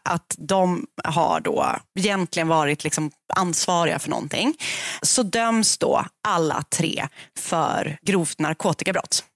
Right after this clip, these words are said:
Och den som får längst fängelsestraff är Fleming, sen kommer Thomas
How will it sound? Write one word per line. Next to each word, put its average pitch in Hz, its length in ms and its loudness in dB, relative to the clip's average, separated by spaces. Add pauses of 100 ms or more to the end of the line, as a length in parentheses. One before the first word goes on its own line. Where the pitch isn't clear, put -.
Och 208 160 0
den 214 160 2
som 214 100 0
får 202 100 0
längst 233 260 2
fängelsestraff 160 600 0
är - 80 -4
Fleming, 180 460 0 (600)
sen 190 240 2
kommer 165 180 0
Thomas 147 680 0